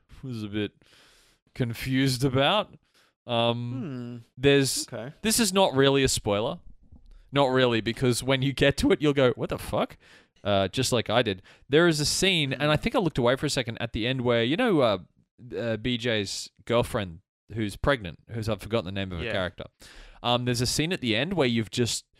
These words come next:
Speaker 1: it's the hardest part of the game where you have to take down all of these things on this massive airship. And, um,
Speaker 2: Yeah.
Speaker 1: she's shooting at, at these Nazis that are coming in, right?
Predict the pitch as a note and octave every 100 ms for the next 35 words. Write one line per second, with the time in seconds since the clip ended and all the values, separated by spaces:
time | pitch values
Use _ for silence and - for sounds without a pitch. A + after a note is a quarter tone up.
0 | _ _ _ C#3+ C#3 - B2+ - C#3 B2
1 | - - A#2 G2+ G#2 G2+ G2 G2+ G#2 A2
2 | - - A2+ G#2 A2+ G2+ G#2 G#2 G2 -
3 | A2+ G2+ F#2 G2 F2+ F#2+ F2+ - F2+ F2+
4 | - - C#2 _ _ _ _ _ _ _
5 | _ - - A2 G#2 G#2+ G#2+ G#2 G2+ G2+
6 | - _ _ _ _ _ - F3+ F3 E3
7 | - - - F#3 C#4 A3 C3 _ _ _
8 | _ C3+ C#3 C3 A#2 A2 A#2+ D#3 - E3
9 | A#2+ G#2+ - G2 F2 D#2 C2 D#2 C3